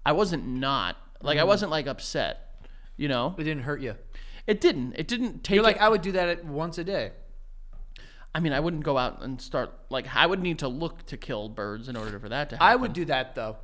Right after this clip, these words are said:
Speaker 1: Ki-, ki-
Speaker 2: Like, hunting?
Speaker 1: Oh, I've never been hunting.
Speaker 2: I'll b-, listen, <gasps> I don't advocate for guns or anything, but shooting guns is fun.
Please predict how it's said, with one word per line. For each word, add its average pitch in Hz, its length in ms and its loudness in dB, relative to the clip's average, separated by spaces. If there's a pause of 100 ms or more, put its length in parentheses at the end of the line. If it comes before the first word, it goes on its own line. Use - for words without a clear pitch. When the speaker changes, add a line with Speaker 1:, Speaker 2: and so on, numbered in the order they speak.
(340)
Speaker 1:
Ki-, - 80 -2 (380)
ki- - 80 -4 (720)
Speaker 2:
Like, 151 280 0 (180)
hunting? 175 500 -2 (760)
Speaker 1:
Oh, 233 160 8
I've 208 120 8
never 320 180 6
been 294 140 4
hunting. 127 400 0 (1600)
Speaker 2:
I'll 156 160 0
b-, 147 100 -10 (140)
listen, 123 400 -8 (380)
<gasps> 226 460 2
I 170 240 6
don't 175 240 2
advocate 143 540 -4
for 110 160 -12
guns 139 460 -4
or 170 100 -2
anything, 175 520 -4 (160)
but - 160 -12
shooting 127 460 -6
guns 101 260 -10
is - 140 -14
fun. 92 240 -14